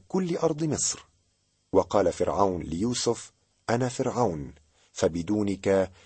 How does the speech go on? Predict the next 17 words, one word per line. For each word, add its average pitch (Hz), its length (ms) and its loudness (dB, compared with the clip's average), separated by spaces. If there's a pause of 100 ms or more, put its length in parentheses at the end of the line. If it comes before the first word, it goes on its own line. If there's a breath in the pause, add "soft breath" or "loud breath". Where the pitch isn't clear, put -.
(100)
لا 113 220 2
يرفع 120 640 0
إنسان 117 640 -2
يده 90 540 0 (260 soft breath)
ولا 131 380 4
رجله 90 600 -2 (200)
في 104 200 -4
كل 160 420 -2
أرض 151 280 -2
مصر". - 480 -4 (840)
وأعطاه 95 540 4
فرعون 101 640 0 (280 soft breath)
اسما 131 440 -2 (100)
قبطيا، 90 680 -2 (380 soft breath)
يعني 90 540 0
كاشف 90 400 -2
الأسرار، 78 600 -4